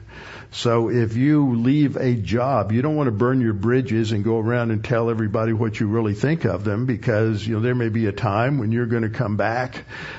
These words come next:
and, and maybe have a better opportunity. So y-, we refer to that as "don't burn your bridges." Another one is "on thin ice." Doesn't have anything to do with winter or the thickness of frozen water,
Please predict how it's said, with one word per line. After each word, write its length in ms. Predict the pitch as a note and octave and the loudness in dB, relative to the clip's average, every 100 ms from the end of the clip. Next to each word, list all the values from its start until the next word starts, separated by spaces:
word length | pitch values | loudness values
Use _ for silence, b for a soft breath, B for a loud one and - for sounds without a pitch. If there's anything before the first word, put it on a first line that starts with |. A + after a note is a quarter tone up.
| B - | B -2
and, 600 | A#2 A#2 A2+ A#2 A#2 A2 | 0 2 2 0 -2 -4
and 180 | G#2+ G#2+ | -2 0
maybe 260 | A#2+ C3 | 0 2
have 180 | B2 B2 | 2 0
a 60 | A#2 | 0
better 340 | A2+ B2 A#2 | 0 2 2
opportunity. 760 | B2+ C3 C#3 - E3+ A#3 G2 F2 | 2 0 -4 0 0 0 -2 -4
So 200 | - A2+ | -2 -2
y-, 580 | A2 A#2+ - G#2+ A2 B2 | -2 -4 -6 -8 -6 -2
we 160 | B2+ | 0
refer 340 | A#2+ A2 D3+ C3 | 0 -2 -2 0
to 60 | |
that 220 | A2 A2 G#2+ | 0 0 -2
as 120 | G#2 | 0
"don't 260 | B2 A2 | -2 -2
burn 280 | A2+ A2+ A#2 | -2 0 0
your 100 | G#2 | -2
bridges." 600 | F#2+ G#2+ A2 G#2+ E2 F#2 - B B B B | 0 0 0 -2 -6 -8 -12 B B B B
Another 380 | A2+ A#2+ D3 D#3+ | 0 2 2 2
one 220 | A#2 A#2 | 2 2
is 220 | G#2 G2 G#2 A2 | 0 -2 -4 -2
"on 260 | A2 G#2 | 0 0
thin 240 | A#2+ B2+ A#2 | 0 0 0
ice." 600 | A#2 G#2 F2+ - - - B B B B B B B | 0 0 -2 -6 -10 -12 B B B B B B B
Doesn't 300 | A#2+ A#2+ C3 | 0 2 2
have 240 | B2+ A2+ | 2 2
anything 460 | C3 C#3+ C3 C#3+ B2 | 2 0 0 0 0
to 80 | A2 | 0
do 240 | B2+ C3+ | 2 2
with 220 | A#2+ A2 | 0 0
winter 480 | A#2+ B2 C#3 C#3+ B2+ | 2 2 2 2 2
or 40 | A#2+ | 0
the 160 | G2+ | -2
thickness 880 | G#2 - D3+ D3+ B2+ C3 G#2+ - - | -4 0 0 0 0 2 0 -6 -2
of 160 | A2 A2 | -2 0
frozen 640 | C3 B2+ C3+ A2+ A#2 G#2+ | 0 2 2 2 2 2
water, 540 | G#2 A#2+ A2+ G#2 G#2+ | 2 0 2 0 -2